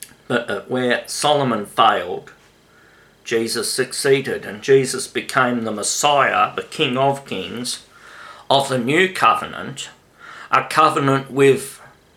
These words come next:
not just Israel, but all nations.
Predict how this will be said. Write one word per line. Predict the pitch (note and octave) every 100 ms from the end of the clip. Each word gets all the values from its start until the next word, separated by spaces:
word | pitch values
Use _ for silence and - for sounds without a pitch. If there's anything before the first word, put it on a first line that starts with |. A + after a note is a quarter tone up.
| _
not | A#2+ B2+ -
just | B2 B2 - -
Israel, | A2+ - G#2 G2 G2 F2
but | - - - _ -
all | C3+ C#3 C#3+ C#3+ C#3+ C#3+ - _ _ _
nations. | - G#2+ A#2+ - - - - - -